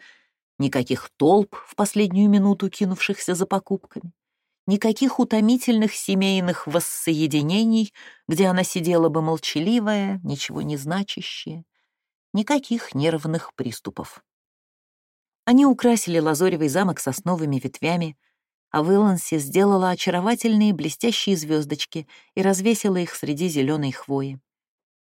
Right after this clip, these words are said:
Она приготовила ужин, которому Барни отдал должное, пока удача и Банджо обгладывали косточки. «Страна, которая может произвести на свет такого гуся, великая страна», торжественно провозгласила Вэланси.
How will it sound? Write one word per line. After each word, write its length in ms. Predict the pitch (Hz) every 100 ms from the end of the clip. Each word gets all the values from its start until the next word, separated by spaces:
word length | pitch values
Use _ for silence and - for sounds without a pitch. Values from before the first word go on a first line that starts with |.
| _ _ _ -
Она 180 | 160 190
приготовила 560 | 190 196 202 240 208
ужин, 320 | 170 170 170
которому 500 | 165 120 - 143 147
Барни 360 | 135 143 143 139
отдал 340 | 131 131 123
должное, 580 | 120 147 175 170 165 160 - _ _ _ _
пока 240 | 139 139 147
удача 400 | 151 202 - 196
и 40 |
Банджо 420 | 160 208 220 202
обгладывали 580 | 175 135 143 165 160 165
косточки. 680 | - 131 - - - - - _ _ _ _ _ _ _ _ _ _ _ _ -
«Страна, 540 | - - 196 240 269
которая 480 | 233 208 233 220 190
может 360 | 147 196 190
произвести 560 | - 175 156 180 - 208
на 140 | 180
свет 300 | 180 - 190 -
такого 480 | 160 - 196 139 127
гуся, 600 | 135 240 294 - 123 - 135
великая 640 | 131 143 175 185 - 123
страна», 520 | - 123 127 123 117 _ _
торжественно 680 | 127 123 127 170 - 131 127
провозгласила 800 | 143 127 123 139 131 - 135 135
Вэланси. 500 | 135 123 117 -